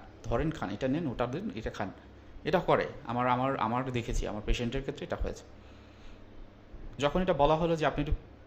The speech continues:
চিন্তা করে দেখেন তো, খাবার সময় আপনি কী করেন?" সে কিন্তু বলে যে, "আমি খুব দ্রুত খেতে চাই, কারণ আমার একটার পর একটা কাজ থাকে, আমি না করলে হয় না।" আমি বলবো এই জায়গাতে একটু খাবারটা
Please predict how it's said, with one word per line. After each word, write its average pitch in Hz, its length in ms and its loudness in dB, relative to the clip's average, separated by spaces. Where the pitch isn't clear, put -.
চিন্তা 151 240 4
করে 131 160 4
দেখেন 107 240 0
তো, 156 80 -4
খাবার 117 300 2
সময় 127 260 -2
আপনি 127 160 -2
কী 120 160 -4
করেন?" 135 240 0
সে - 140 -6
কিন্তু 131 240 -4
বলে 107 280 4
যে, 98 100 -4
"আমি 101 180 0
খুব - 140 -2
দ্রুত - 320 8
খেতে - 200 -4
চাই, - 180 -10
কারণ 117 120 -2
আমার 117 180 2
একটার 120 200 -2
পর 123 100 0
একটা 120 140 -4
কাজ 143 240 0
থাকে, - 200 -4
আমি 101 120 0
না 117 120 0
করলে 120 340 -2
হয় 113 160 -2
না।" 95 120 -6
আমি 104 200 -4
বলবো 113 320 0
এই 170 60 0
জায়গাতে 110 380 -4
একটু 101 160 -2
খাবারটা 104 420 0